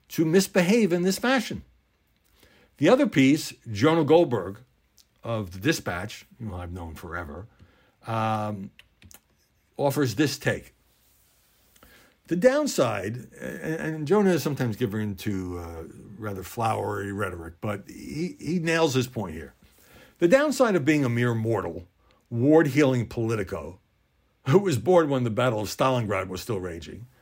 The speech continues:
who joined the Senate the same year The Godfather debuted and Don McLean released American Pie,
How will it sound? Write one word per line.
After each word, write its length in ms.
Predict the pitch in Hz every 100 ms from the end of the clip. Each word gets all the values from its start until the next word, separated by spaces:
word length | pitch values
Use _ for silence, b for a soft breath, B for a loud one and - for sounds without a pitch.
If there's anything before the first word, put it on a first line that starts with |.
| b b b
who 100 | 151
joined 260 | 143 180 190
the 60 |
Senate 260 | 147 170 147
the 80 | 127
same 240 | 123 143
year 140 | 135 120
The 80 |
Godfather 560 | 107 120 139 123 117 98
debuted 640 | 95 87 82 85 80 95 123 _ _ _
and 180 | - 117
Don 260 | 117 123 127
McLean 560 | 110 139 123 113 110 - _
released 400 | - 117 113 107
American 480 | - 117 123 110 101
Pie, 500 | 95 135 90 73 95